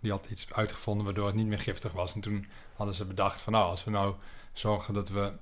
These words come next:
een verschil maken tussen jongetjes en meisjes, dan gaan de, dan kunnen de k-, ouders hun kleertjes niet meer doorgeven als ze eerst een jongetje krijgen, dan een meisje. Want je kunt een meisje dan niet in jongetjeskleren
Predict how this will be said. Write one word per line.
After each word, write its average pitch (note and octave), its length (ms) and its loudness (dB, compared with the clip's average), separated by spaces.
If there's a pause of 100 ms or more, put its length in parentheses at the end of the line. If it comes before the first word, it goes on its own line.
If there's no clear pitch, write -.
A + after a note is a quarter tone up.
(120)
een G#2+ 380 -2
verschil A#2 400 4
maken G2+ 300 4
tussen G#2 280 -2
jongetjes G2+ 340 0
en F#2+ 60 -2
meisjes, A2+ 600 2 (540)
dan G#2 260 2
gaan G#2 260 4
de, G2+ 260 0 (500)
dan G#2+ 220 0
kunnen G#2+ 240 4
de G2+ 420 2
k-, - 80 -12
ouders A2+ 380 6
hun G2+ 180 2
kleertjes B2+ 400 6
niet G2 120 0
meer F#2+ 100 -2
doorgeven F#2+ 580 0
als F#2+ 140 -2
ze G#2 100 -6
eerst G2+ 200 -2
een G#2+ 200 -2
jongetje G#2 280 -2
krijgen, F#2+ 220 -2
dan G#2 120 0
een G#2 60 0
meisje. A2 340 4
Want F#2+ 140 -6
je - 60 -12
kunt G#2 200 -4
een G#2+ 60 -2
meisje F#2+ 300 -2
dan G2+ 100 -2
niet G2+ 140 0
in G#2+ 80 0
jongetjeskleren G#2 720 -2